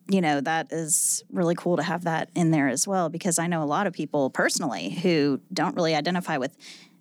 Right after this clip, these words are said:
any of the specific L G B T, you know, um, acronym, but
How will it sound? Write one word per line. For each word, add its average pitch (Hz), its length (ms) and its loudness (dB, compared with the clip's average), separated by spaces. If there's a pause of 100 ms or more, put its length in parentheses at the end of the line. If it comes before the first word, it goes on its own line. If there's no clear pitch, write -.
(180)
any 220 260 2
of 175 160 -2
the 175 100 2
specific 185 640 0
L 190 160 2
G 190 220 2
B 185 200 4
T, 185 560 0 (100)
you 196 140 4
know, 156 400 0 (720)
um, 151 240 0
acronym, 160 680 0 (100)
but 185 300 -2